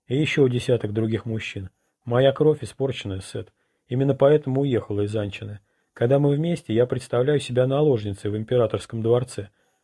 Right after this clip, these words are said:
в который ворвались завоеватели-варвары, распаленные кровью, воинской удачей и похотью. Только так я могу отдаваться тебе и получать удовольствие.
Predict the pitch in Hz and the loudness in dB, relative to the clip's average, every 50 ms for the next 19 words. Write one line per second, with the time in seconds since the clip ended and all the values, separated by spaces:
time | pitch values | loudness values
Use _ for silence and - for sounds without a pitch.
0 | _ _ _ _ _ - - 120 123 - 131 120 120 120 123 123 120 123 123 127 | _ _ _ _ _ 0 2 2 2 4 2 4 4 4 4 4 4 4 4 2
1 | 147 160 147 - 120 117 117 120 120 123 127 120 120 - 123 127 131 135 143 120 | 2 -2 -4 -4 -2 0 2 2 4 4 2 2 0 0 -2 0 0 2 2 2
2 | 107 101 101 92 - 98 104 - - _ 123 120 120 110 104 101 104 107 104 - | 2 0 -2 -4 -4 -6 -6 -6 -4 _ 0 0 2 0 0 -2 -4 -4 -4 -4
3 | 127 123 107 98 95 92 - _ _ _ _ _ - 113 117 123 117 110 - - | -2 -2 -2 -2 -4 -6 -10 _ _ _ _ _ -2 0 2 2 2 2 -2 -4
4 | - 113 113 113 120 135 139 131 - - 107 101 - 120 110 - - 101 - - | -2 -2 0 2 2 2 2 0 0 -4 -6 -4 -4 -4 -4 -4 -4 -8 -16 -16
5 | 110 107 - _ _ _ _ _ _ _ _ _ _ _ - 135 131 127 - 151 | -18 -20 -20 _ _ _ _ _ _ _ _ _ _ _ 0 0 2 4 4 4
6 | - 156 123 - - 110 110 110 107 101 107 104 104 107 113 117 120 120 107 - | 4 2 0 0 0 -2 -2 -2 -2 -2 -2 -2 0 2 4 4 4 4 2 0
7 | - 110 104 - 113 117 131 151 143 120 - 107 101 98 - - 123 117 - 110 | -2 -8 -8 -6 -6 -4 -2 -2 -2 -2 -4 -6 -8 -6 -2 -2 -2 -2 -2 0
8 | 117 117 120 113 104 95 90 - - - 107 | 0 2 2 2 0 -2 -4 -6 -14 -20 -20